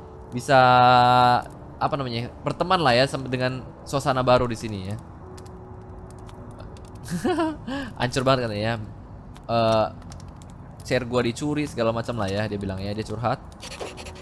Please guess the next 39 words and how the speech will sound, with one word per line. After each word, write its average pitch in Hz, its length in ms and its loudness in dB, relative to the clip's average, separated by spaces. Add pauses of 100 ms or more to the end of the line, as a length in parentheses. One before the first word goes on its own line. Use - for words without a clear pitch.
(220)
Oke, 117 240 0
dia 131 80 4
kasih 139 240 2
kita 131 80 2
quest, - 560 0
kita 147 160 -2
bakal 139 240 2
chat 139 160 0
dulu 139 160 2
dengan 131 160 2
dia. 120 320 2 (2250)
Eh, 104 300 -6 (1000)
oke. 117 200 -4 (880)
Kita - 160 -6
kasih 120 160 -4
bir 120 240 0
buat 113 240 -2
dia, 139 320 0
buat 117 160 -4
naikin 113 240 -6
trustnya 117 320 -4
dia. 120 240 -4 (1040)
Kita 131 160 -4
bisa 131 160 0
re-, 123 160 -2 (160)
kita - 240 -4
bisa 139 240 4
barter 127 400 2
ya 113 160 2
di 113 80 -4
sini, 120 160 -4
dia 131 160 0
jualan 123 240 2
barang 120 320 2
di 117 80 -8
sini 127 160 -8
kalau 113 160 -4
kita 120 160 -4
mau. 117 400 -4